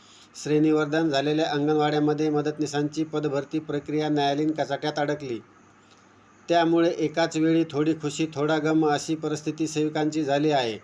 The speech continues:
राज्यातील जवळपास तेरा हजाराहून अधिक मिनी अंगणवाड्यांचे श्रेणीवर्धन करून त्याच्या मोठ्या अंगणवाड्यांचा दर्जा देण्याचा निर्णय राज्य सरकारने घेतला आहे. त्यानुसार जिल्हा परिषदच्या महिला व बालकल्याण विभागाने जिल्ह्यातील सातशे एक्क्याऐंशी मिनी अंगणवाड्यांचे प्रस्ताव एकात्मिक बालविकास सेवा योजना विभागाकडे सादर केला होता.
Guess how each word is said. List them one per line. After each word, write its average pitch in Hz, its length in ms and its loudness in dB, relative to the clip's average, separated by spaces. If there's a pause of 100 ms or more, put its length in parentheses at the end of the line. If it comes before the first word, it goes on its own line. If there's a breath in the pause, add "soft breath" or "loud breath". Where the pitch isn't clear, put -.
(380 loud breath)
राज्यातील 151 520 0
जवळपास 160 560 0
तेरा 156 180 2
हजाराहून 151 480 2
अधिक 151 320 0
मिनी 151 240 2
अंगणवाड्यांचे 151 840 2
श्रेणीवर्धन 151 680 0
करून 160 360 -2
त्याच्या 151 340 -2
मोठ्या 151 420 0 (340 loud breath)
अंगणवाड्यांचा 156 680 2
दर्जा 147 340 -2
देण्याचा 151 440 0
निर्णय 151 360 0
राज्य 143 340 -2
सरकारने 151 580 -2
घेतला 143 300 -2
आहे. 127 220 2 (420 loud breath)
त्यानुसार 156 500 0
जिल्हा 151 240 -2
परिषदच्या 147 540 -6
महिला 151 360 0
व 151 120 -2
बालकल्याण 151 580 0
विभागाने 147 540 0
जिल्ह्यातील 147 480 -2
सातशे 147 360 -6
एक्क्याऐंशी 160 420 -4
मिनी 156 220 0
अंगणवाड्यांचे 147 680 -2
प्रस्ताव 151 420 -6
एकात्मिक 147 520 -6
बालविकास 143 500 -4
सेवा 147 220 -4
योजना 147 300 -2
विभागाकडे 147 520 -4
सादर 143 340 -4
केला 156 240 -2
होता. 127 320 -2